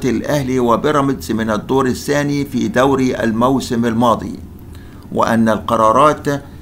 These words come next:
سوف يتم رفعها إلى الاتحاد المصري لكرة القدم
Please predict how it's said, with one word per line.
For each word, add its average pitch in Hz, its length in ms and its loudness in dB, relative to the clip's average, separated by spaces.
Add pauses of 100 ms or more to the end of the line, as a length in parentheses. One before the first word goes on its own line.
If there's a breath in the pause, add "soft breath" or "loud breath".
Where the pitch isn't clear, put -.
(160 loud breath)
سوف 123 340 0
يتم 120 540 0
رفعها 120 680 2
إلى 113 140 -2
الاتحاد 117 680 -2
المصري 117 480 0
لكرة 110 440 -2
القدم 160 500 -2